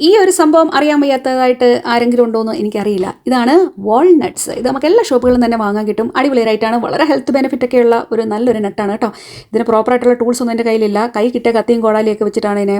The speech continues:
മുറിച്ചെടുക്കുന്നത്. ഇതിനെ ഇതുപോലെ പച്ചയ്ക്ക് കഴിക്കാൻ പറ്റും. നമുക്ക് ഇത്രയും കഷ്ടപ്പെട്ട് റോ ആയിട്ട് വാങ്ങിക്കൊണ്ട് വരേണ്ട കാര്യമൊന്നുമില്ല കേട്ടോ. കടകളിൽ already നല്ല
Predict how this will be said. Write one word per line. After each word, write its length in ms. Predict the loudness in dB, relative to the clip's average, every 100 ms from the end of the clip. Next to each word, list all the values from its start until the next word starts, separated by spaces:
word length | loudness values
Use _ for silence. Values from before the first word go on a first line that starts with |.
| -4
മുറിച്ചെടുക്കുന്നത്. 580 | -2 -2 0 0 2 0 -2 -12 -2
ഇതിനെ 120 | 2 4
ഇതുപോലെ 340 | 4 4 4 2
പച്ചയ്ക്ക് 260 | 0 -2 0
കഴിക്കാൻ 240 | 0 0 0
പറ്റും. 140 | 0 -2
നമുക്ക് 260 | -2 2 2 0
ഇത്രയും 200 | 0 0
കഷ്ടപ്പെട്ട് 320 | 0 0 0 0
റോ 60 | 0 0
ആയിട്ട് 160 | 0 -2
വാങ്ങിക്കൊണ്ട് 280 | -2 -2 0
വരേണ്ട 180 | 0 0
കാര്യമൊന്നുമില്ല 400 | 0 2 2 0
കേട്ടോ. 120 | -4 -4
കടകളിൽ 300 | -4 0 0 0
already 300 | 0 0 2 4 4
നല്ല 100 | 2